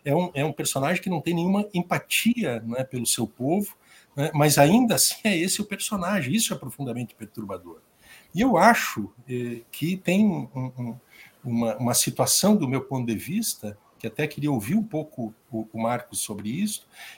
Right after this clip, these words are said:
eh, com o ingresso do Eduardo Leite, que é mais uma tentativa de laboratório pra buscar alguma forma de,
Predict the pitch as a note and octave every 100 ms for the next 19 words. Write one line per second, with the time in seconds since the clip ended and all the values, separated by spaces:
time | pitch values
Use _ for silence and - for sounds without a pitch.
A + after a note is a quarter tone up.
0 | - A#2+ - C#3+ C3+ C#3 D#3+ G3 - E3+
1 | C#3 C#3+ D#3+ D3+ C#3 B2+ A#2 C#3+ E3+ E3+
2 | C3+ E3+ F#3 - A#2+ A#2+ F3 G3 F3 D#3+
3 | D#3 C#3 - D#3+ D#3 D3 C3 C3+ - -
4 | D3 C3+ B2 A2 - - B2+ - - -
5 | - - A2 A2+ B2 - - E3 F3+ C#3+
6 | A2+ B2+ A2+